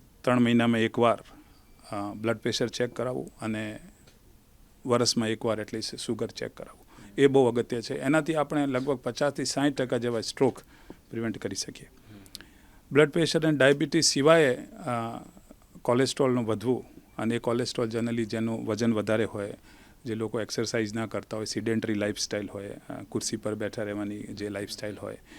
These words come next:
એમાં obviously સ્ટ્રોક થવાનો રિસ્ક વધી જતો હોય છે. અને એના જે, એનાથી જે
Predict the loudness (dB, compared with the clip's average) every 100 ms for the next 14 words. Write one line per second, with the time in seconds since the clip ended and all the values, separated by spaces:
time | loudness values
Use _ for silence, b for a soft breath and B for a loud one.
0 | b b b 0 4 6 6 4 2 2
1 | -2 -2 -2 -4 -4 -10 -8 -8 -10 -8
2 | -10 -8 -8 -8 -10 -12 -14 -18 -20 b
3 | b b b b b -12 -10 -6 0 2
4 | 4 6 6 6 2 0 0 2 4 4
5 | 4 2